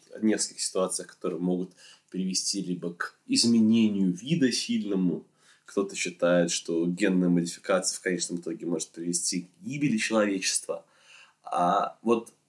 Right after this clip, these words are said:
сначала хочу Арсена, а потом Ваню услышать. С вашей точки зрения, какие главные вообще риски для человечества, опасности для существования человечества на Земле?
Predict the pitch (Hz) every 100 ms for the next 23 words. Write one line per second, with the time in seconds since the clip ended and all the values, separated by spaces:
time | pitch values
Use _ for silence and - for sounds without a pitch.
0 | - - - 120 110 - 135 - 294 -
1 | - 110 90 - - 190 82 - 175 -
2 | - - - _ _ _ - - 117 151
3 | 127 - - 127 139 120 107 110 185 135
4 | 120 143 156 139 123 117 107 - - 110
5 | - 135 120 - _ _ - 127 135 156
6 | - 92 92 - 113 123 143 - - 104
7 | 101 131 139 131 110 - 104 87 - -
8 | _ _ _ 95 110 113 113 - - 113
9 | 117 95 90 104 101 98 92 - 95 90
10 | 95 92 -